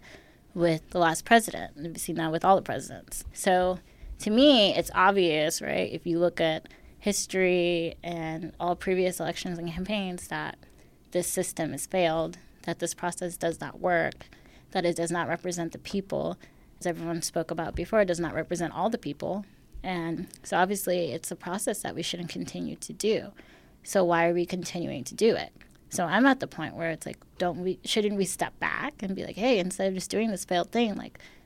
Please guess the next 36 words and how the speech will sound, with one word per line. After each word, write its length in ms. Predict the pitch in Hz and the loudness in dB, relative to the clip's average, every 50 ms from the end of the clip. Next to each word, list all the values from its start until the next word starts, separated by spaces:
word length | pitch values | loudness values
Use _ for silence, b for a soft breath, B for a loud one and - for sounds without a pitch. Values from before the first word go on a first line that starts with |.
| - - | -14 -6
let's 200 | - 175 175 - | -6 -6 -4 -4
kind 160 | - 208 196 | -2 -2 -2
of 80 | 202 196 | 0 0
review 480 | 208 202 180 202 254 320 339 254 180 | 0 0 2 4 4 6 6 6 4
and 120 | 170 175 185 | 2 0 -2
see, 200 | - - 165 165 | -2 -2 -2 -2
maybe 260 | - - - 180 180 | -2 -2 0 0 0
we 80 | 185 185 | 0 0
should 180 | 185 - 214 | 0 -2 -4
try 120 | - 226 214 | -2 0 0
a 60 | 226 | 2
different 360 | 220 254 277 - 330 269 240 | 2 0 0 2 2 0 0
thing. 240 | - - - - - - | 0 -4 -8 -8 -8 -10
Maybe, 260 | - - - - - | -10 -10 -8 -6 -4
you 320 | 196 196 196 190 185 190 180 | -2 -2 -2 -2 -4 -4 -4
know, 280 | 180 175 170 170 175 175 | -4 -4 -6 -6 -6 -6
like, 260 | - - - - - | -6 -8 -8 -10 -8
this 200 | - 185 175 - | -8 -8 -6 -6
isn't 240 | 175 175 190 196 190 | -6 -4 -4 -6 -4
the 80 | 190 185 | -4 -4
way 160 | 185 185 185 | -4 -2 -2
we're 120 | 180 185 196 | -2 -4 -4
supposed 340 | - - 196 190 190 - | -4 -4 -6 -6 -6 -4
to 80 | - 180 | -4 -2
live, 420 | 180 202 233 247 233 214 196 185 | 0 2 2 4 4 2 2 0
and, 180 | 180 170 170 160 | -4 -4 -6 -6
like, 240 | 160 - - - - - - - - - - | -8 -10 -12 -16 -20 -20 -20 -20 -20 -14 -8
maybe 220 | - 151 - 170 180 190 | -6 -6 -2 -2 0 0
we 80 | 196 | 0
shouldn't 240 | 196 - - 202 214 | -2 -2 -2 -2 0
be 80 | 220 226 | 0 0
governed 360 | - 196 202 226 262 247 220 | 0 0 2 4 4 4 4
this 160 | 185 175 - | 2 -2 -6
way," 320 | - - - - - - - - | -6 -8 -10 -10 -10 -10 -10 -10
you 80 | - | -8
know? 240 | - - - 190 196 | -8 -6 -6 -6 -6